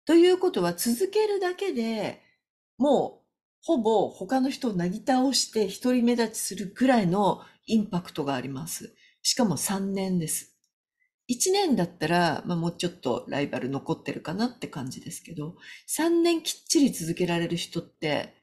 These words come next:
ほぼ皆無ですね。私が見てる限りでは。だから、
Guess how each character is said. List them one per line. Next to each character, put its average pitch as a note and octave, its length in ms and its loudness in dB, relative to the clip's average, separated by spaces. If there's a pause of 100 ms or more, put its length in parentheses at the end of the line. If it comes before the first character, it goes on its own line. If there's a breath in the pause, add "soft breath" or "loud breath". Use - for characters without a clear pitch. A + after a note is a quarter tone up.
(340)
ほ E4+ 160 2
ぼ G3 220 -2
皆 A#3+ 260 2
無 B2+ 120 0
で A#2+ 100 -6
す - 160 -10
ね。 B2+ 300 -10
私 D#3+ 320 -4
が D#3 80 -4
見 D#3 120 -8
て - 120 -10
る - 100 -10
限 - 280 -14
り - 120 -20
で D#3+ 80 -14
は。 - 60 -18 (1900 loud breath)
だ B3+ 100 0
か B3 140 2
ら、 A3+ 380 4